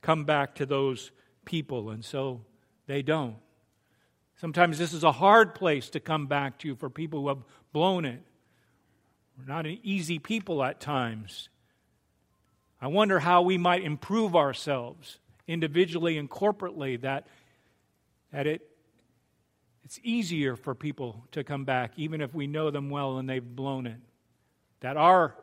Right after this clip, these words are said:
behavior, that our hearts are different. Well, then there's, you know, the distracted wanderer.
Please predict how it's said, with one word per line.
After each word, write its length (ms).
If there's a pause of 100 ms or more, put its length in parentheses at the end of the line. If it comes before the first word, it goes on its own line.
behavior, 520
that 180
our 220
hearts 520 (140)
are 180
different. 520 (2000)
Well, 120
then 180
there's, 500 (600)
you 100
know, 140
the 140
distracted 880 (140)
wanderer. 600